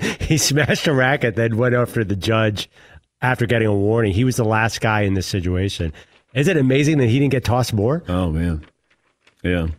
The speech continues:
Speaker 2: All right, let me take a break. I got phone calls coming up, best and worst of the weekend. Uh, we'll take a break. Nineteen after the hour, this is the Dan Patrick Show.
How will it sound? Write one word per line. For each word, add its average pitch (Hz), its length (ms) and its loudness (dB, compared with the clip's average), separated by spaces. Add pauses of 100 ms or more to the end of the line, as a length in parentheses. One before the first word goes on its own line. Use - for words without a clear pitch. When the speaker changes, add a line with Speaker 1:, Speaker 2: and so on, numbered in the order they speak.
(520)
Speaker 2:
All 143 80 -2
right, 147 100 -2
let 170 140 -2
me 170 80 0
take 165 200 0
a 131 40 -2
break. 123 240 0
I 135 60 0
got 135 180 -2
phone 143 180 0
calls 113 260 -2
coming 110 240 0
up, 107 140 -4
best 113 260 0
and 104 140 0
worst 101 260 -2
of 87 80 -2
the 87 60 0
weekend. 98 680 0
Uh, 90 260 0
we'll 90 100 -2
take 113 200 -2
a 104 40 -4
break. 95 160 0
Nineteen 196 480 0
after 175 280 0
the 135 160 2
hour, 139 240 0
this 110 220 -2
is 98 180 -2
the 90 80 -2
Dan 85 180 0
Patrick 80 380 -2
Show. - 180 -6